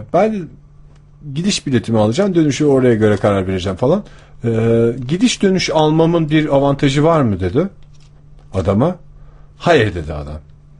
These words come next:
Neden dedim. Çünkü gidiş dönüşte de toplamda yüzde yirmi indirim uyguluyoruz. Ama gidişi tek, dönüşü tek alırsanız yüzde yirmi, yüzde yirmi,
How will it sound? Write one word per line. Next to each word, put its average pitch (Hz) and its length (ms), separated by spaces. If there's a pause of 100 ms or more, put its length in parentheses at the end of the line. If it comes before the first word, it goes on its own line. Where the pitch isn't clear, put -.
(120)
Neden 208 360
dedim. 151 240 (680)
Çünkü 220 320
gidiş 170 380
dönüşte 135 440
de 143 120
toplamda 135 520
yüzde 135 300
yirmi 107 380 (380)
indirim 123 380
uyguluyoruz. 156 640 (440)
Ama 127 300 (460)
gidişi 131 400
tek, - 340 (160)
dönüşü 123 320
tek 113 200
alırsanız 123 560
yüzde 139 360
yirmi, 101 360
yüzde 139 280
yirmi, 117 500